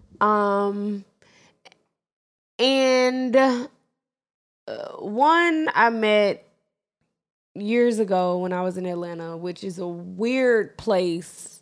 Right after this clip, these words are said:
And I say weird because Atlanta is so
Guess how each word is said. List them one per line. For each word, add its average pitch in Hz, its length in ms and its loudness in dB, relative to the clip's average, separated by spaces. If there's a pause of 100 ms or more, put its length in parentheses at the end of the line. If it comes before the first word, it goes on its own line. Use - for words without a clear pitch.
(120)
And 202 100 -4
I 196 80 -2
say 208 200 -2
weird 185 460 -2
because 185 640 -6
Atlanta 220 420 -2
is 196 180 -4
so 196 580 -4